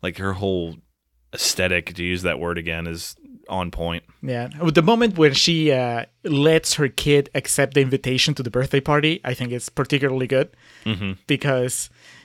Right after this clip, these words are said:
Speaker 2: you can see in her face that she is very uncomfortable with the way that this has turned <laughs> out. She was expecting another confrontation, and instead she gets an olive branch, and, and now she's trying to figure out how to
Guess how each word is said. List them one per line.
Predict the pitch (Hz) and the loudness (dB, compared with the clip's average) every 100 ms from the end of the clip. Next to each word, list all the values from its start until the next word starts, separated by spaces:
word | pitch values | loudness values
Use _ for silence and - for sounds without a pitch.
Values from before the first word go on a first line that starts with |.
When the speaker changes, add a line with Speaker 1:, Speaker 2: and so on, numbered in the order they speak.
| _ | _
Speaker 2:
you | 160 190 | 0 2
can | 220 190 | 4 4
see | - 202 | 4 6
in | 170 | 6
her | 135 131 | 6 2
face | - 151 139 135 | 4 6 6 2
that | 135 123 | -2 -2
she | - - 139 | -2 0 2
is | 127 | 4
very | 147 147 | 4 4
uncomfortable | 131 - 139 - 123 117 117 | 4 0 -2 -2 -4 -4 -2
with | 135 131 | -2 -2
the | 131 | 0
way | 135 | 0
that | 131 123 | -2 -2
this | 135 - | -2 -4
has | 123 | -4
turned | - 139 135 | -2 -2 -4
<laughs> | - | -4
out. | 202 - - - - - - 240 | -4 -4 -8 -10 -14 -6 -4 -4
She | - - | -4 2
was | 165 165 | 4 4
expecting | 151 - 175 170 | 2 4 4 4
another | 160 160 143 147 156 | 2 2 4 6 6
confrontation, | 175 151 151 165 143 - 143 - | 4 4 2 4 4 4 0 0
and | 139 | 0
instead | 135 - 156 139 135 - - - - | 0 2 6 6 4 -4 -20 -20 -6
she | - | 2
gets | 143 143 | 4 4
an | 139 | 4
olive | 147 147 123 | 6 4 4
branch, | 127 123 135 - - - - - | 0 0 0 -2 -2 -20 -14 -2
and, | 147 131 120 - | 2 2 0 0
and | 135 131 | 0 4
now | 143 147 | 6 6
she's | - 156 139 | 4 2 4
trying | 156 143 | 4 4
to | 139 | 0
figure | - 143 143 | 2 4 6
out | 135 | 6
how | 139 139 | 4 4
to | - 139 123 120 | 2 0 0 -4